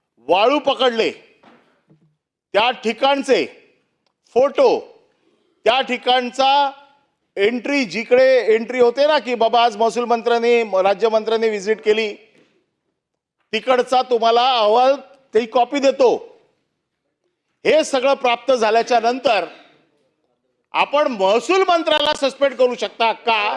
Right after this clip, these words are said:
त्याचं कारण असं आहे की ते देखील लोकसेवेच्या व्याख्येत बसतात. आमच्यावरती दाखल, दाखल केलं ना लोकसेवेच्या व्याख्येत बसतात म्हणून. आता हिंमत दाखवा.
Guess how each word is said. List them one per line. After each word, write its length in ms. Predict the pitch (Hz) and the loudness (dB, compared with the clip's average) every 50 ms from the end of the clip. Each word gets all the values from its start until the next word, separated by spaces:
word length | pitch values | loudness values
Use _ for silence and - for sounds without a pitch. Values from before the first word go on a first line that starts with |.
| 262 262 - - - - - - - | -8 -10 -10 -12 -12 -16 -18 -8 -4
त्याचं 260 | 208 202 202 294 285 | -2 -2 0 0 -2
कारण 360 | 277 277 - 240 240 294 330 320 | -2 0 0 0 2 2 2 2
असं 180 | 285 - 285 | 2 2 0
आहे 100 | 285 320 | 0 0
की 100 | 285 339 | 0 -2
ते 180 | 320 - 294 294 | -2 0 0 0
देखील 280 | 294 311 285 254 302 | 2 0 -2 -2 -2
लोकसेवेच्या 720 | 269 262 269 269 269 - 262 262 262 247 254 277 302 339 349 302 - 214 214 208 | 0 2 0 0 0 0 0 2 2 2 2 2 2 2 0 -2 -6 -10 -10 -6
व्याख्येत 340 | 190 208 214 214 - 277 269 | -4 -2 -2 -2 -2 -2 -4
बसतात. 480 | 220 175 208 196 202 - 247 233 190 156 - - - - - 170 185 196 247 254 254 - 254 247 - - - - - | -2 -2 -4 -4 -2 0 -2 0 0 -2 -6 -10 -20 -20 -20 -20 -20 -18 -18 -18 -16 -14 -14 -14 -16 -16 -14 -6 -2
आमच्यावरती 680 | - 214 247 254 - 311 302 302 302 285 - 311 320 311 | 0 0 0 0 2 2 4 4 2 2 0 0 0 2
दाखल, 320 | 302 294 285 - 311 330 339 330 320 | 2 0 0 0 0 0 2 2 2
दाखल 320 | 277 311 311 - 349 349 | 0 0 0 0 0 0
केलं 220 | 294 339 339 349 349 | 0 0 0 0 2
ना 80 | 359 339 | 0 2
लोकसेवेच्या 520 | 311 311 302 - 320 311 311 294 285 302 | 0 0 0 -2 -4 -4 -2 0 0 0
व्याख्येत 260 | 294 277 - - 285 | 0 0 -2 -4 -4
बसतात 300 | 247 262 269 269 - 277 - - | -2 -2 -4 -4 -4 -6 -6 -4
म्हणून. 240 | 254 240 214 160 120 _ _ _ _ _ _ _ _ _ _ _ _ _ _ - | -6 -6 -6 -8 -14 _ _ _ _ _ _ _ _ _ _ _ _ _ _ -8
आता 180 | 143 170 - 233 | -6 -2 0 0
हिंमत 260 | 240 240 226 240 240 | 0 0 -2 -4 -2
दाखवा. 380 | 202 247 233 220 202 226 185 | 0 0 -2 0 0 -2 -2